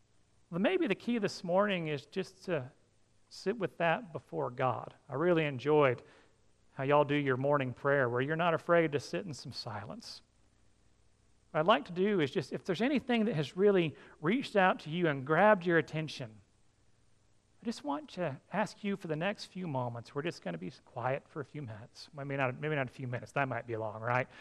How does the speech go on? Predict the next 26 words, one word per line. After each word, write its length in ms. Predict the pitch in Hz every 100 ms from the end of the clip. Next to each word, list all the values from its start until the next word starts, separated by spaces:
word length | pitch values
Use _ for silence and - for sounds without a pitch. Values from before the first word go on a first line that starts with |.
| - -
We're 100 | 190
gonna 120 | 240 220
be 40 |
quiet 460 | 220 233 180 170 -
for 240 | 170 165
a 80 | 180
little 220 | 214 151
bit, 260 | 117 107 -
okay? 340 | 127 147 139
I'm 100 | 156 160 _ _ _ _ _ _ _ _ _ _ _ _ -
just 160 | 170
gonna 140 | 233 220
give 140 | 202
you 140 | 190 175
a 40 |
moment 400 | 151 156 151 -
to 100 | 135
hold 380 | - 170 170 151
that 260 | 147 180
before 380 | 143 - 131 120
God. 380 | 117 120 110 117
Do 80 | 156
you 160 | 233
need 400 | 233 220 208 165 -
to 120 | 139
rest 760 | 120 120 131 131 - - -